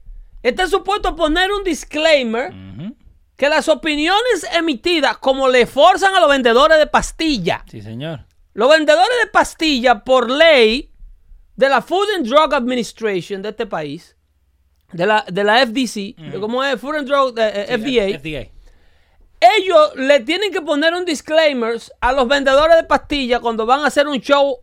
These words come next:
Speaker 1: a la radio, van a dar una opinión en el show, que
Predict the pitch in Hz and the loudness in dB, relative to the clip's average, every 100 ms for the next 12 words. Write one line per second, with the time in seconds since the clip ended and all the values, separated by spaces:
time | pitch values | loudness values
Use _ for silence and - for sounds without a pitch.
0 | - 233 220 202 247 240 220 233 254 247 | 0 2 2 2 2 2 0 0 0 0
1 | 247 247 233 240 226 226 220 - 185 175 | 0 -2 -6 -6 -6 -6 -6 -6 -6 -6
2 | _ _ _ - - 285 294 | _ _ _ -20 -2 2 4